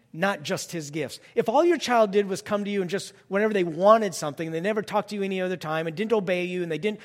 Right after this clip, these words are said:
want to have much to do with you, you'd have a terrible relationship. And so many of us have that kind of relationship with God. We only pray when we want something. Otherwise, we just live our own lives, ignore him.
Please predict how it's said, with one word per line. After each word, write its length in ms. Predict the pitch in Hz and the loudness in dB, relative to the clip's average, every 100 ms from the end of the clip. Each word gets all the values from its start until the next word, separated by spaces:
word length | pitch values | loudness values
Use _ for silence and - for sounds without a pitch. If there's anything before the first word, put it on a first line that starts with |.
| - | -2
want 160 | 185 190 | 2 4
to 60 | |
have 100 | 185 | 2
much 240 | 185 185 - | 2 0 -2
to 80 | |
do 200 | 170 175 | -4 -2
with 100 | 165 | -2
you, 100 | 170 165 - | -2 -8 -6
you'd 180 | 220 320 | 0 4
have 120 | 269 | 4
a 40 | |
terrible 520 | 247 - 185 202 220 233 | 2 -2 2 2 4 2
relationship. 680 | 247 311 - 202 160 120 - - | 4 2 0 -6 -6 -8 -12 -6
And 120 | 208 202 | -2 2
so 200 | 302 359 | 4 4
many 160 | 349 | 4
of 100 | 269 | 4
us 120 | 240 | 2
have 200 | 208 185 | 2 2
that 280 | 147 226 311 | 6 6 6
kind 180 | 269 302 | 2 0
of 40 | |
relationship 540 | 269 262 247 240 247 233 | 6 6 6 -2 -2 0
with 160 | 220 | 2
God. 260 | 175 160 165 - | 2 2 0 -4
We 160 | - 208 | 2 4
only 240 | 294 339 | 6 4
pray 240 | - 285 285 | 2 2 2
when 160 | 285 | 2
we 140 | 285 294 | 2 2
want 340 | 226 220 214 | 6 6 6
something. 460 | - 208 196 208 208 | 2 -2 0 0 2
Otherwise, 340 | 254 254 233 | 4 4 0
we 80 | 214 | -2
just 240 | 208 226 | -4 -4
live 280 | 180 170 247 | -2 2 6
our 120 | 269 | 6
own 140 | 262 254 | 6 4
lives, 200 | 214 202 | 4 2
ignore 360 | 180 208 226 | -2 2 2
him. 200 | 202 208 | 2 -2